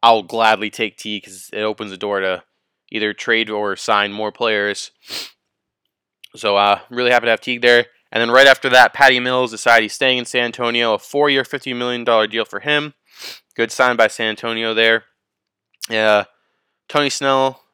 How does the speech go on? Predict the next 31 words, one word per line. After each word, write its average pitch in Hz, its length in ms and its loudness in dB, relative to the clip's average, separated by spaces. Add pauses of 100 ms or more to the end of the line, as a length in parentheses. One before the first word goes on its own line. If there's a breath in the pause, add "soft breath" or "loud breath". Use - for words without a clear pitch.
also 120 280 2
re-signed 123 560 0
in 104 140 -8
Milwaukee, 120 640 0
a - 60 -18
four-year, 113 420 0
forty-four 120 500 -4
million 98 280 -6
dollar 92 240 -2
deal. 95 300 -6 (840 loud breath)
Uh, 104 440 4 (840)
Cristiano 139 760 0 (120)
Felicio 156 960 -4 (400)
stayed - 360 -2
in 120 100 -8
Chicago, 131 580 2
four-year, 113 360 -2
thirty-two 113 320 -8
million 123 180 -10
dollar 123 160 0
deal. 127 300 -2 (640 loud breath)
Sean 131 260 4
Livingston 127 560 -6
re-signs 117 460 -2
with 107 60 -14
the 110 60 -8
Warriors, 135 520 -2
three 113 160 -8
years, 113 160 -6
twenty-four 110 260 -6
million. 127 540 -2